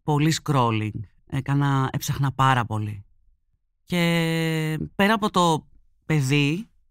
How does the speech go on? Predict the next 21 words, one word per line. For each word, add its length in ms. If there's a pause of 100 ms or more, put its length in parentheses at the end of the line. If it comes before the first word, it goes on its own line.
(140)
γιατί 240
εντάξει, 680 (240)
είναι 200
ένα 160
κομμάτι 380
το 80
οποίο 220
το 100
ψάξα 340
πολύ 300
και 440 (320)
μ' 60
αρέσει 340
και 120
σαν 200
αντικείμενο 540
το 100
παιδί, 500 (760)
και 140
λόγω 180
ψαροκόκαλου, 920